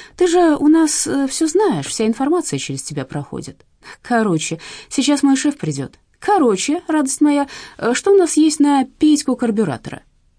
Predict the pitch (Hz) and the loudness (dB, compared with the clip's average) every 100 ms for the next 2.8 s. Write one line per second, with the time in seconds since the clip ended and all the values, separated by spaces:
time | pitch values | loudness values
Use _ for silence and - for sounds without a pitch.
0 | _ - 196 196 196 190 - 226 226 - | _ -8 -4 -2 -2 -4 -2 -2 -2 -4
1 | 233 220 226 - 233 220 214 226 214 294 | -6 -6 -8 -6 -6 -6 -4 -4 -2 -2
2 | 240 156 160 165 156 156 165 | -2 -4 -4 -2 -2 -2 -6